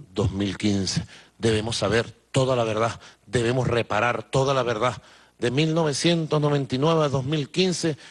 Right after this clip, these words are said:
y decir como conclusión final, nunca más un golpe de Estado. Basta de golpe de Estado contra Venezuela,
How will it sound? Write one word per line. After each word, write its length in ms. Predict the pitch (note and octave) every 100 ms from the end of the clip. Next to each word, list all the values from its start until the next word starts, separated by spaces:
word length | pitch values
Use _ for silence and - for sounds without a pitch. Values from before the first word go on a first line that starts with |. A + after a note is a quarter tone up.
| -
y 160 | D3 D3+
decir 500 | C3+ - F3+ C#3+ A#2 _
como 220 | - D#3+
conclusión 680 | - D#3+ C3+ C#3+ - F#3 F3
final, 460 | - D#3+ G3+ G3+ D#3 -
nunca 600 | C3 G3+ B3 G#3+ - G3+
más 300 | G3+ A#3 - -
un 220 | - F#3 E3
golpe 360 | E3+ D3 -
de 60 | C3+
Estado. 460 | - - C#3+ A#2 G#2+ _ _
Basta 480 | G2+ G#3 G3 - C3+
de 100 | A#2
golpe 360 | G#2+ F#3+ F3 D#3
de 100 | C3+
Estado 380 | - G3 F3 D3+
contra 300 | D3 B2+ A#2+
Venezuela, 500 | A2 G2+ D3+ C3